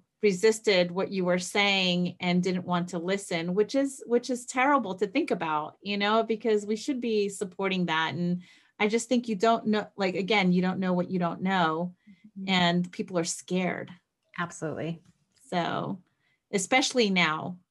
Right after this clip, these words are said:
Speaker 1: you know, with what's going on in the world,
Speaker 2: Yeah.
Speaker 1: and we see it all the time, and they're bringing,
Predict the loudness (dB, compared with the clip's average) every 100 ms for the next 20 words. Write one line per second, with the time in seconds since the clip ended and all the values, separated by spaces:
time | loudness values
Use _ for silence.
0 | _ -2 2 4 2 2 0 0 0 2
1 | 2 2 0 -2 0 0 0 -8 -14 _
2 | -10 -4 -2 -4 -6 2 4 6 2 -2
3 | 0 2 4 4 4 0 0 -4 -2 0
4 | -2